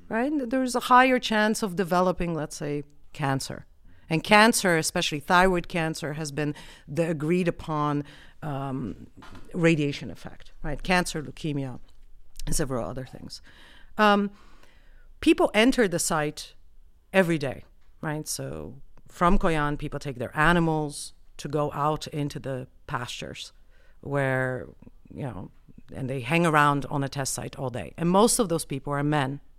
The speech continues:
Speaker 2: right? Shaban, um, herders. And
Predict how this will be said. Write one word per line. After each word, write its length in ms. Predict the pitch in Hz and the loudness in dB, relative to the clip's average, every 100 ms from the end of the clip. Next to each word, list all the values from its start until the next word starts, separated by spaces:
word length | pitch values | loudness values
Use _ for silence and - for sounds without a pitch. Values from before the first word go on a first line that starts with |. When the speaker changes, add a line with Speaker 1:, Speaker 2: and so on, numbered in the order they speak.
| _ | _
Speaker 2:
right? 280 | 147 143 139 | -8 -8 -8
Shaban, 500 | - 127 135 135 139 - - - - - | -6 -2 -2 -2 -4 -10 -20 -20 -20 -14
um, 340 | - 139 135 143 | -6 -4 -4 -2
herders. 580 | - 160 147 110 - - - - - - - | 0 2 0 -2 -8 -14 -16 -20 -20 -20 0
And 360 | 233 233 226 | 6 6 6